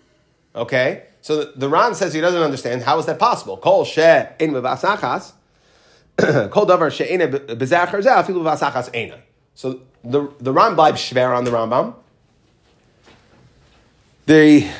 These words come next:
Gedolei Achronim, at least eight of them, come up with answers for the Rambam. I'll mention one. One famous one is a Shita because it's, it's a Shas, it's, it's a Shas sugi in regards to understanding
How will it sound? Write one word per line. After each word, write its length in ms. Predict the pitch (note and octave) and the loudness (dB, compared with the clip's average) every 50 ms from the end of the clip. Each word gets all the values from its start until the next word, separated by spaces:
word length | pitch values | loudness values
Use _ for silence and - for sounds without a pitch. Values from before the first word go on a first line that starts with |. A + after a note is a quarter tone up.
| - - - - - | -18 -20 -20 -2 2
Gedolei 380 | D3+ D3+ A#3 C4 A3 G3 F3+ | 4 4 6 6 6 4 2
Achronim, 500 | D#3+ - - E3 F3 E3 C3 A2 A#2 B2 B2 - _ _ _ _ _ _ _ _ _ _ _ _ _ _ _ _ - | 0 2 4 4 4 4 2 -2 -8 -12 -14 -18 _ _ _ _ _ _ _ _ _ _ _ _ _ _ _ _ -14
at 80 | C#3 | -12
least 220 | F3 A#3+ G#3 - - - | -10 -10 -10 -10 -4 -2
eight 160 | F3+ E3 C3+ | 0 0 0
of 100 | A2 - | -2 -8
them, 260 | - - - A2+ A2+ _ _ _ _ _ _ _ - | -14 -18 -20 -20 -20 _ _ _ _ _ _ _ -8
come 140 | D#3+ D#3 | -4 -4
up 100 | E3 D3+ | -4 -2
with 140 | - D3 C3 | -2 -4 -4
answers 440 | C#3+ C3+ D3 D3+ C#3 - C3 A#2+ - | -4 -4 -4 -6 -6 -6 -8 -8 -8
for 100 | - B2+ | -8 -6
the 60 | B2 | -4
Rambam. 280 | C3 C#3 C3 B2+ A#2 B2 | -4 -4 -4 -4 -4 -6
I'll 80 | C3 | -2
mention 400 | D3+ F#3+ G#3+ F#3+ - E3 D3+ B2+ | 0 0 0 2 0 0 0 2
one. 440 | B2+ D3+ D#3 B2+ A2 A2+ A#2+ G#2 - _ _ _ _ _ _ _ | 2 2 2 2 0 -4 -8 -10 -14 _ _ _ _ _ _ _
One 220 | - - F3 G#3 G3+ | -2 0 0 0 0
famous 420 | - - E3+ E3 D3 C#3+ C3+ - | -2 -4 -2 -2 -2 -2 -4 -2
one 220 | D3 C#3+ C3 B2+ A#2 | -2 -2 -2 -2 -2
is 160 | G#2 A#2+ A#2 | -6 -8 -8
a 40 | A#2+ | -8
Shita 260 | - - F3 C3+ B2+ | -8 -8 -8 -6 -6
because 400 | B2+ B2 C3 B2 A#2+ A#2+ A2+ G#2+ | -4 -4 -4 -4 -4 -6 -12 -14
it's, 200 | - A#2+ - - | -16 -14 -12 -12
it's 0 | |
a 40 | A2+ | -10
Shas, 420 | - - D#3 D#3+ E3 D#3+ - - - - | -4 -2 -2 -2 -2 -6 -10 -14 -16 -16
it's, 140 | C3 - - - | -16 -16 -14 -14
it's 160 | A#2+ A2 - | -14 -14 -14
a 100 | - - | -16 -14
Shas 300 | - - E3 D#3+ D#3+ - | -6 -4 -2 -2 -2 -4
sugi 120 | D3 B2 A#2+ | -6 -6 -4
in 80 | A#2 | -4
regards 320 | A#2 A#2 A2+ C#3 C3+ C3 - | -4 -2 -2 -2 -2 -2 -6
to 100 | C3 - | -8 -8
understanding 560 | B2+ B2+ A#2+ - - C3+ B2 A2 G#2 G2+ | -6 -8 -8 -8 -8 -8 -8 -8 -10 -12